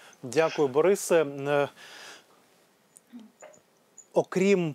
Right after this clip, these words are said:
питання дефолту і окрім питання залежності Володимира Зеленського від Коломойського, це справді велика геополітична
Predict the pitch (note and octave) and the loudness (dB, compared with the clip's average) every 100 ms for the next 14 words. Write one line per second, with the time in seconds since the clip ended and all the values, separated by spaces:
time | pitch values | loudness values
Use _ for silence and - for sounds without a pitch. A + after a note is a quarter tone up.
0 | - D#3 - E3 E3 D#3+ D3+ D3 C#3 C#3+ | -4 -4 0 2 2 0 0 2 2 0
1 | - _ B2+ D3+ - F3 E3+ D3 B2 - | -8 _ -6 -4 0 4 4 4 0 0
2 | B2+ G#2 - - - B2 C#3 F3 D#3+ - | 0 0 -10 -20 -4 -2 2 2 0 -2
3 | - E3+ E3+ D#3 C#3 - A#2 D3+ E3 C3 | 0 0 2 0 -4 -4 0 4 4 2
4 | C3+ C3 - C3 D3 D3 C#3+ C3+ D3 D3+ | -2 -2 0 2 2 2 2 2 2 0
5 | - C#3+ - D#3+ A3 C#4+ - D3 C#3 D3+ | 0 -2 0 0 2 0 2 0 2 -2
6 | - G3 A#3 G3 E3 D3+ G3 - E3 - | 0 0 0 0 0 2 2 2 0 -2
7 | - - - B2+ D#3 E3 F3 E3+ F#3+ E3 | -12 -20 -16 -2 0 2 0 0 0 -2
8 | - B2 | -4 -6